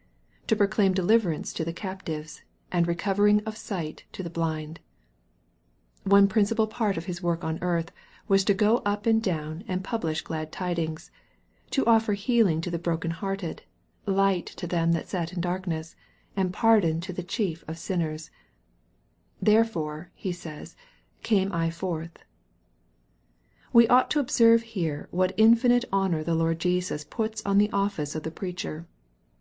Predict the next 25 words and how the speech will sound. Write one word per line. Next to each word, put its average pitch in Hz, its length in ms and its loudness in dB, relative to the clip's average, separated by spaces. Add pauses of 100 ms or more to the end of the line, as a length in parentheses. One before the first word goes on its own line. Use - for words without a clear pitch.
(160)
It 196 160 6
is 190 120 2
an 185 160 -2
office 202 540 -2
which 170 160 -4
the - 140 -2
eternal 208 360 2
Son 208 160 -2
of 190 120 -4
God 170 200 -2
himself 170 600 -2
undertook. 165 640 -4 (960)
He 247 180 8
might 233 260 8
have 277 100 2
spent 170 320 0
his 180 180 -4
earthly 170 300 0
ministry 170 720 0
in 180 120 -4
instituting 202 800 2
and 165 140 0
keeping 190 380 0
up 151 180 -4
ceremonies, 160 840 0